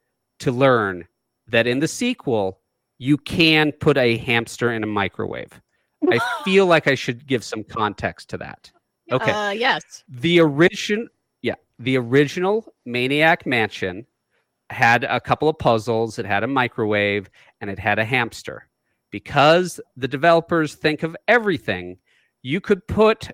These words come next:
Speaker 1: someone's pet hamster in the microwave,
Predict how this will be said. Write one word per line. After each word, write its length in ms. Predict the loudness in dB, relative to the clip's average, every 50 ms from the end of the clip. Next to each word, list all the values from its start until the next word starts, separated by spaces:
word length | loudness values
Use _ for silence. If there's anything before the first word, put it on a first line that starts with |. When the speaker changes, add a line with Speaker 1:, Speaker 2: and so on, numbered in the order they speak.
| -18
Speaker 1:
someone's 480 | -10 -6 -4 -4 -4 -4 -4 -6 -6 -8 -12 -14
pet 260 | -4 0 0 0 0
hamster 760 | 0 -4 -4 -2 -2 -2 -4 -8 -12 -6 -4 -2 0 0 -2 -4 -4
in 180 | -4 -4 -4 -4
the 80 | -4
microwave, 720 | -2 0 0 0 0 -2 -4 -6 -6 -6 -6 -8 -12 -14